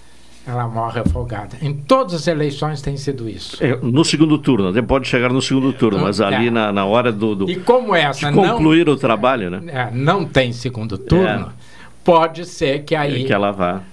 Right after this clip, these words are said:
Speaker 1: que ela vá, e
Speaker 2: Sim.
Speaker 1: até porque, por enquanto, tu não vê, eu, eu acho que o general Mourão tá se perdendo. Isso que tu lesse há pouco aí é uma vergonha. Ah, a Ana Amélia, acho que não tem, ficou sem partido, porque ela foi pro P S D, que não existe no Rio Grande do Sul.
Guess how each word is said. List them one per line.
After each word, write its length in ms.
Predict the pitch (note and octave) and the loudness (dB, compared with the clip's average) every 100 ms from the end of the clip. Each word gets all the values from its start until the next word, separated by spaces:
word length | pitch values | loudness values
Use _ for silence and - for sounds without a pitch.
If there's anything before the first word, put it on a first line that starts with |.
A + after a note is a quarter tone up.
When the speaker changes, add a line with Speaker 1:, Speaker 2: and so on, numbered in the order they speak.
| - | -10
Speaker 1:
que 80 | A#2+ | -4
ela 160 | C#3 | -2
vá, 240 | D3+ F3+ G#3+ | 0 0 0
e 40 | |
Speaker 2:
Sim. 60 | G#3 | -2
Speaker 1:
até 240 | F#3 G#3+ | 0 -2
porque, 300 | A3+ G3 A3 | -4 -2 -2
por 220 | - F#3 | 0 -2
enquanto, 480 | D#3+ C#3 E3+ G3 - - - - - - - - | -2 0 0 0 -8 -18 -20 -20 -20 -20 -20 -6
tu 140 | D#3 | -2
não 240 | D#3+ A3+ G#3+ | 0 -2 -2
vê, 380 | D3+ F#3+ C#3 | 0 0 0
eu, 260 | G2+ F#2+ F#2 A#2 - | -4 -8 -10 -12 -4
eu 220 | A#2+ B2 | -2 0
acho 240 | C3 - | 0 -2
que 60 | C#3+ | -4
o 40 | |
general 420 | A#2+ A#2+ A2+ G#2+ A2 | -2 -2 0 -2 -2
Mourão 520 | A#2 A#2 A#2+ E3+ G3 - | -2 -2 -2 -2 -6 -4
tá 140 | - D#3+ | -2 0
se 140 | - | -2
perdendo. 520 | - C#3 G#2 A#2+ A2 G2+ | 0 0 2 -2 -2 -4
Isso 200 | G#2+ - | -6 -6
que 80 | |
tu 100 | - | -2
lesse 320 | A2 A2 A#2+ B2+ | 0 0 -2 -2
há 80 | |
pouco 400 | A#2+ - A#2 A#2 | -2 -2 -2 0
aí 340 | C#3 A#2+ C3 F3+ - - - - - | 0 0 -2 -4 -12 -20 -20 -20 -12
é 140 | F3 | -10
uma 520 | G2+ G2+ F#2 E2+ E2 | -6 -6 -6 -8 -6
vergonha. 680 | F#2+ G#2+ G2 A#2+ B2 F#2+ - - - - - - | -4 -4 0 0 0 -4 -12 -16 -18 -18 -16 -6
Ah, 480 | A2+ A#2+ A#2+ A#2 - | -2 0 2 0 0
a 160 | B2+ | 0
Ana 140 | C#3+ E3 | 2 -2
Amélia, 600 | E3 D3 D3+ F3 A3 G#3+ | 0 0 0 -2 -4 -6
acho 320 | C#3 B3 - | -6 -4 -4
que 80 | - | -4
não 180 | F3+ C#3+ | -2 -2
tem, 420 | - C#3+ D3+ F3 | 0 0 0 -6
ficou 340 | - - C3+ D#3+ | -8 -6 -2 0
sem 180 | F#3 G3 | -2 0
partido, 560 | A3 E3 - G#3+ C3 | 0 -2 -2 -2 -2
porque 140 | - A2 | -6 -6
ela 140 | A#2+ | -4
foi 140 | B2+ C#3 | -2 -4
pro 120 | - | -4
P 120 | D#3+ | -2
S 240 | C3 - | -2 -4
D, 180 | C#3 C#3+ | -2 -2
que 140 | C#3+ G3 | -2 -4
não 220 | F#3+ F#3 | -4 -4
existe 600 | B2 A#2+ C#3+ - - F#2 | -4 -2 -2 -4 -8 -10
no 100 | F2 | -10
Rio 180 | - G2+ | -8 -6
Grande 240 | G#2+ G2+ | -6 -8
do 60 | F#2 | -10
Sul. 340 | - A#2+ | -6 -6